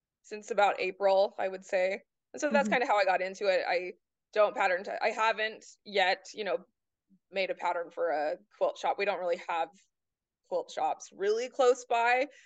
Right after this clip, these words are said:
Speaker 1: And the
Speaker 2: Mm.
Speaker 1: ones that we do have, they have, like, their people that
Speaker 2: Mm-hmm. Yeah.
Speaker 1: do their stuff,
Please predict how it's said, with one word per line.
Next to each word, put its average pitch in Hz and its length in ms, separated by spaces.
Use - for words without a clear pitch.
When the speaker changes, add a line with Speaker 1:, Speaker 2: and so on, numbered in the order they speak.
Speaker 1:
And 180 120
the 190 60
Speaker 2:
Mm. - 20
Speaker 1:
ones 196 340
that 180 200
we 185 140
do 190 320
have, 185 380
they 180 220
have, 170 260
like, 131 200
their 120 200
people - 720
that 170 220
Speaker 2:
Mm-hmm. 151 60
Yeah. 170 220
Speaker 1:
do 170 140
their 147 140
stuff, - 520